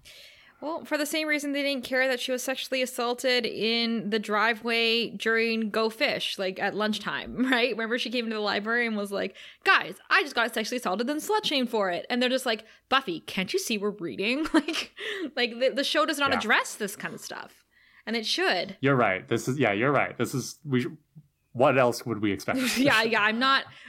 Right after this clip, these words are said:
Speaker 1: I'm not shocked.
Speaker 2: Yeah. Thank you, Aurora, for writing in and, and talking about that.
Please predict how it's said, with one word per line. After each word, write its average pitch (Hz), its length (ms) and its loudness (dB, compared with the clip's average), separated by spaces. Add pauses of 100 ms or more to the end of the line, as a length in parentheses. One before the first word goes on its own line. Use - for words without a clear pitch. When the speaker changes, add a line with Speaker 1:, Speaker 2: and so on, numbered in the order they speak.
Speaker 1:
I'm 247 160 2
not 277 160 2
shocked. - 320 -4
Speaker 2:
Yeah. 101 220 2 (100)
Thank 147 300 2
you, 160 140 4
Aurora, 135 480 6
for 104 680 2 (380)
writing 113 340 4
in 92 420 0
and, 107 200 -2
and 95 380 0 (100)
talking 104 340 0
about 98 280 0
that. 87 300 -2